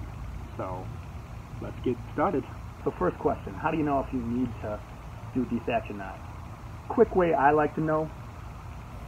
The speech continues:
good reference, is if you pull your dethatching tool across your lawn like this, is it stuck? Meaning, can you get it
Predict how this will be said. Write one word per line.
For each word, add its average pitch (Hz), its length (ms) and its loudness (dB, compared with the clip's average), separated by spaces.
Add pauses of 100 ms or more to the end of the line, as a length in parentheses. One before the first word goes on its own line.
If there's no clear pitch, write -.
(220)
good 160 200 8
reference, 175 380 8 (640)
is - 100 2
if 135 160 -4
you 160 200 2 (600)
pull 185 300 2 (480)
your 143 260 8 (280)
dethatching 151 640 2
tool 117 260 0 (380)
across - 440 4
your 135 120 2
lawn 117 440 -2 (540)
like 110 240 2
this, 120 240 6 (720)
is 120 140 2
it 147 100 12 (160)
stuck? 127 320 10 (260)
Meaning, 143 380 4 (300)
can 151 100 6
you 151 80 6
get 143 160 4
it 160 140 6